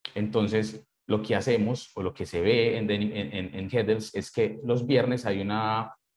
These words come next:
digamos, una tendencia que se llama, eh, Fade Friday, que es que muestran una prenda, alguien sube una prenda de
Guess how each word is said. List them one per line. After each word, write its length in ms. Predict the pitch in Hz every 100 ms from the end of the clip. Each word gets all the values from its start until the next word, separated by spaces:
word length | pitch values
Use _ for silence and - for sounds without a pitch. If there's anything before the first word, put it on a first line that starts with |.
| _ -
digamos, 300 | 104 98 113
una 160 | 127
tendencia 460 | 143 135 135 120 131
que 100 | 120
se 100 | 104
llama, 520 | 104 92 98 104 101
eh, 420 | 98 92 90 85 - -
Fade 420 | 110 110 107 - _
Friday, 600 | - 147 127 90 85 69 _ _ _ _
que 220 | 120 113
es 200 | 101 -
que 300 | - 117 117
muestran 480 | 127 127 117 - 120
una 240 | 123 123 -
prenda, 380 | 139 104 107
alguien 380 | 113 98 95 107
sube 280 | - 143 135
una 180 | 131 135
prenda 360 | 135 113 117
de 320 | 113 98 -